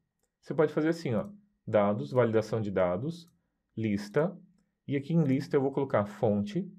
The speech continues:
selecionar aqui e vou dar um Enter. Então já apareceu aqui todos os campos que a gente tem selecionados. Se eu quiser a data, se eu quiser um outro campo aqui, pra ele puxar pra gente automaticamente. Como é que a gente pode fazer isso?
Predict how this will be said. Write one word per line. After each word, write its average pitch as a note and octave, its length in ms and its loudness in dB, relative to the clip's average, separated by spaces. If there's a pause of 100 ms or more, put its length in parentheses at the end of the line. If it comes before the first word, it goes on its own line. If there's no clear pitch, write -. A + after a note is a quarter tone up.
(200)
selecionar B2+ 560 -2
aqui B2 200 -4
e C3+ 40 -2
vou C#3 140 -2
dar C#3 100 4
um C3 100 2
Enter. E2+ 280 -4 (600)
Então E3+ 140 4
já F#3 120 6
apareceu E3 420 2
aqui C#3 180 -2
todos C#3 320 0
os C#3+ 140 -6
campos C3+ 340 -2
que - 80 -4
a C3 40 4
gente C3 280 -2
tem B2 200 -2
selecionados. A#2 760 -2 (280)
Se - 120 -2
eu C3 60 0
quiser A#2+ 200 0
a G2+ 40 4
data, B2+ 540 4
se G2+ 120 -4
eu A#2 60 -2
quiser A#2+ 180 -4
um A2+ 80 2
outro A2+ 220 -2
campo A#2 340 -2
aqui, A#2 320 -6 (400)
pra B2+ 120 2
ele C3 100 2
puxar C3 360 0
pra C3+ 180 4
gente A#2+ 360 -4 (600)
automaticamente. C3 920 2 (540)
Como E3 160 0
é - 20 6
que G3 80 0
a F3+ 40 2
gente E3+ 200 2
pode D3 200 2
fazer C#3+ 300 2
isso? - 280 -8